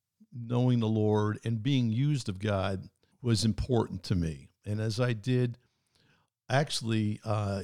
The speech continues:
you began teaching a basic Bible course, and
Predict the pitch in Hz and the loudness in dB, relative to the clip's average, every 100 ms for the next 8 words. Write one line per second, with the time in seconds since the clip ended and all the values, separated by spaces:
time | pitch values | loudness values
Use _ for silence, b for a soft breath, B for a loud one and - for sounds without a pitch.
0 | - 110 131 135 123 113 120 113 110 104 | -8 -6 -4 -2 -2 0 -2 -2 -2 -6
1 | 92 _ _ _ _ _ _ _ _ _ | -10 _ _ _ _ _ _ _ _ _
2 | - - - 147 123 120 98 87 107 107 | -20 -16 -2 0 0 -2 -4 -2 -2 -2
3 | 95 101 107 110 104 - 98 87 82 - | -4 -2 0 0 -4 -6 -6 -6 -6 -8
4 | - - 104 101 | -8 -4 -2 -4